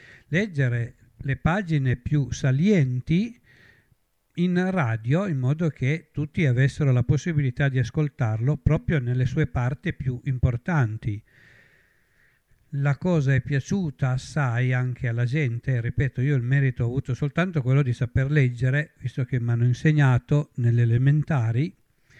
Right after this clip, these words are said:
La cosa è piaciuta perché hanno condiviso con me la profondità e la immediatezza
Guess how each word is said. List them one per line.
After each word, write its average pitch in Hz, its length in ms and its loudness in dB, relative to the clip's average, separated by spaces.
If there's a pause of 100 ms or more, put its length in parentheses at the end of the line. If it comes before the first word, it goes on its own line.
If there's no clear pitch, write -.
(180)
La 175 120 -4
cosa 143 480 2
è 117 120 -6
piaciuta 170 760 -4 (400)
perché 127 380 -6
hanno 120 300 -2
condiviso 143 580 0
con 143 180 0
me 170 200 0
la 127 120 0
profondità 135 880 -4 (440)
e 143 160 -2
la 139 280 0 (1040)
immediatezza 147 1400 0